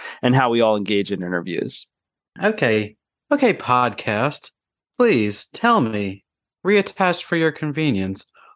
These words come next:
Speaker 2: what are your strengths and weaknesses?
Speaker 1: Ugh, shut the fuck up. My strengths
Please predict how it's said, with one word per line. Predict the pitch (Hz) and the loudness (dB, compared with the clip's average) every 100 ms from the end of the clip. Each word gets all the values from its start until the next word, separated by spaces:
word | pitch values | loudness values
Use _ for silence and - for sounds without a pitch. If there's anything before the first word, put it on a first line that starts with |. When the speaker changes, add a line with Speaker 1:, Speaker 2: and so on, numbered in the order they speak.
| _ | _
Speaker 2:
what | 214 247 | 2 4
are | 240 | 4
your | 190 165 | 4 2
strengths | - - 160 143 - - | 0 0 0 0 -4 -4
and | 123 131 | 0 0
weaknesses? | 156 - 104 95 - 90 90 - _ _ _ _ _ _ _ _ _ _ - | -2 -4 -6 -4 -4 -4 -6 -12 _ _ _ _ _ _ _ _ _ _ -2
Speaker 1:
Ugh, | 131 123 110 71 - - _ | 2 4 2 0 -10 -14 _
shut | - - 127 | -8 -4 -2
the | 123 | -2
fuck | - - - 101 98 | -4 -8 -2 -2 0
up. | 98 98 | -2 -2
My | 107 | -2
strengths | 107 - - 139 165 170 - | -2 -2 2 4 2 2 -4